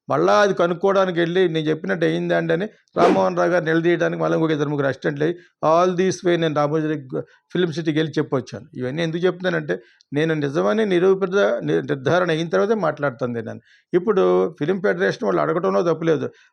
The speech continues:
అడగటంలో తప్పులేదు. వాళ్ళు వచ్చి "మేము ఇవ్వం, మేము కొత్త వాళ్ళని ఎంకరేజ్ చేస్తాం, చాలామంది కావాలంట" అన్-, అని ఫిల్మ్ ప్రొడ్యూస్ కౌన్సిల్ ఛాంబర్ ద్వారా ఓపెన్ చేశారు.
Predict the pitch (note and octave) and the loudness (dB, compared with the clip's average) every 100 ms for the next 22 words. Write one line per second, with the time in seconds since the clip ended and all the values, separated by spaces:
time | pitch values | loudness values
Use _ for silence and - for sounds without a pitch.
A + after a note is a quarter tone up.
0 | - E3 F#3 G3 G3+ F#3+ F#3 G#3+ G3 F#3 | -2 0 0 0 0 0 0 0 2 4
1 | F#3 F#3+ G3 G3+ F3+ E3 F#3+ A3+ - _ | 2 0 0 0 2 2 0 -2 -8 _
2 | _ F3+ G3 F#3 - F3+ G3 G3 D3 E3+ | _ -4 0 -2 0 2 2 0 0 -2
3 | C#3 D3 - G3 A3+ _ _ D3+ D#3+ E3+ | 0 -2 -2 -4 -6 _ _ 0 2 2
4 | E3+ D#3+ D3+ C#3+ D3 C#3 C#3+ - D3 - | 0 -2 0 0 0 0 -4 -4 -6 -4
5 | D#3+ F3+ D#4 B3+ _ _ _ _ _ _ | -2 -2 -2 -6 _ _ _ _ _ _
6 | _ E3 E3+ F3 E3+ E3 D#3+ C#3+ D#3 D#3 | _ -4 -2 -2 -2 -2 -2 -2 0 0
7 | D3+ - D#3 D3+ F#3 A#3+ - _ - A#3+ | -2 -2 -4 -2 -2 -2 -6 _ 0 2
8 | A3+ G#3+ F#3+ G3+ A3 F#3 E3+ D#3+ D3+ C3 | 4 4 4 4 6 4 2 0 -2 -4
9 | A#2 | -8